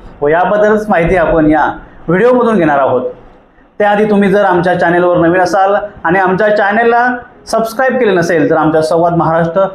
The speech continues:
या YouTube चॅनेलला सबस्क्राईब करा आणि असेच नवनवीन व्हिडिओ आमच्या चॅनेलवर नियमित पाहण्यासाठी बाजूला असलेल्या बेल आयकॉनवर क्लिक करा.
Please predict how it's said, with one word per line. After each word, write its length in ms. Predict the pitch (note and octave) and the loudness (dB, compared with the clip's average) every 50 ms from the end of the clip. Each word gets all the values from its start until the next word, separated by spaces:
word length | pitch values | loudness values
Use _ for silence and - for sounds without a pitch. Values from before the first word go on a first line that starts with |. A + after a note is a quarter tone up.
| - - - D3+ | -10 -10 -4 -2
या 60 | D3 | 0
YouTube 300 | D#3 D3 D3+ F#3 E3 - | 0 0 2 0 0 0
चॅनेलला 280 | E3+ D#3+ D#3 D#3 D3 C#3 | 0 0 2 2 0 0
सबस्क्राईब 460 | C#3 - C#3 B2 - - F3 E3 E3+ E3 | -2 -4 -6 -6 -4 -2 -2 0 0 0
करा 240 | - F#3 F3+ F3 F3+ - - - - _ _ _ _ _ _ _ _ _ _ _ _ _ - | -2 -2 -2 -2 -4 -8 -12 -20 -20 _ _ _ _ _ _ _ _ _ _ _ _ _ -4
आणि 160 | D#3 F#3 G3 | -2 -2 0
असेच 500 | F#3 F#3 F3 F3 E3 D3 D#3+ - - C#3+ | 0 0 0 0 0 0 0 0 -2 0
नवनवीन 500 | E3 F3 F#3 G3 G3+ G3+ G3+ G3+ G3 E3+ | 0 2 2 2 2 2 2 2 2 2
व्हिडिओ 260 | E3+ E3 F#3 F#3 E3+ | 2 2 2 2 2
आमच्या 260 | D3+ C#3+ D3+ C#3+ D3 D3 - | 2 0 2 0 0 0 0
चॅनेलवर 440 | D3+ C#3+ D3+ E3 E3+ F3 E3 C#3 A#2 A#2+ A#2 - - - - - | 0 0 2 2 2 2 2 2 0 -2 -4 -10 -16 -16 -6 -2
नियमित 440 | E3 E3+ F#3 G#3 A#3 A3+ A#3 A3+ - | 0 0 2 2 0 0 0 0 0
पाहण्यासाठी 600 | G#3 F3 E3 D#3 D#3 D#3+ D3+ D3 - D3 A#2 - - - - - - _ D3+ | 0 0 0 0 0 0 0 0 0 -2 -2 -4 -6 -12 -20 -20 -18 _ -4
बाजूला 440 | D3 E3+ F3+ F3+ F3+ A#3 A#3+ A#3+ | -2 0 0 2 2 2 2 2
असलेल्या 400 | A#3+ A#3 G#3 - A#3 A3+ A3+ A3+ | 2 2 0 0 2 2 2 2
बेल 240 | A3 F3+ F3+ F#3 F#3+ | 0 0 0 2 2
आयकॉनवर 540 | F3+ F3 E3 E3+ F3 F3 E3+ F3 C#3+ A#2+ - G2 - - - - _ _ _ - | 2 2 2 2 0 0 2 2 0 0 0 -2 -6 -12 -20 -20 _ _ _ -2
क्लिक 300 | G#3+ A3+ A3 A3 A3 G#3+ | 0 0 0 0 0 -2
करा. 180 | D3+ A#2+ G#2+ | -2 -2 -2